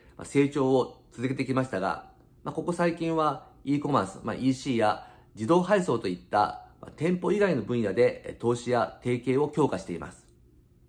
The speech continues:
ウォールマートはイーシーの、え、物流を迅速かつ効率化する、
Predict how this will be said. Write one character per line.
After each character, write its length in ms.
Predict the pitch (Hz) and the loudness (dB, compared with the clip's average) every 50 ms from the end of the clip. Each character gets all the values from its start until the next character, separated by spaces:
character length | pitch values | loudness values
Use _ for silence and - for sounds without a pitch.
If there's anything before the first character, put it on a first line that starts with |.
| _ _ _ _ _ _ _ _ _ _ _ _ _ _ _ _ _ _ _ _ - _ _ _ - - - - _ _ _ _ _ _ _ _ - - | _ _ _ _ _ _ _ _ _ _ _ _ _ _ _ _ _ _ _ _ -20 _ _ _ -20 -20 -20 -20 _ _ _ _ _ _ _ _ -16 -12
ウ 40 | 87 | -4
ォ 120 | 95 104 | 2 4
ー 40 | 117 | 4
ル 80 | 123 123 | 4 4
マ 120 | 123 120 | 4 4
ー 80 | 117 117 | 2 2
ト 100 | 98 101 | 2 2
は 380 | 104 107 107 - - - - - - _ | 4 4 2 2 -2 -6 -16 -20 -20 _
イ 120 | - 113 131 | -4 -2 -2
ー 20 | |
シ 240 | 127 - - 143 131 | 0 0 -2 -2 -2
ー 20 | |
の、 340 | 107 107 104 107 90 - - - - - _ - | 0 0 0 0 -2 -4 -8 -16 -20 -20 _ -18
え、 80 | - - | -16 -14
物 280 | 87 101 - 135 135 | -12 -8 -6 -4 -2
流 200 | 127 135 131 131 | 0 2 2 2
を 400 | 127 127 131 127 - - - - - - - - - - - | 4 4 4 2 2 -2 -6 -14 -20 -20 -20 -20 -20 -20 -6
迅 200 | - 127 151 175 | 0 2 2 4
速 440 | 175 175 170 170 165 156 - - - - _ | 2 2 0 0 0 -2 -2 -4 -12 -18 _
か 140 | - 165 165 | -4 -4 -4
つ 280 | - 123 104 - - - - _ - - _ _ - | -4 -4 -8 -8 -10 -12 -20 _ -20 -20 _ _ -4
効 160 | - 131 147 | 0 0 0
率 180 | 151 147 - - | 0 0 -2 -2
化 100 | - - | -2 -2
す 140 | - 135 | 0 0
る、 240 | 127 135 127 - - | 0 0 0 -2 -4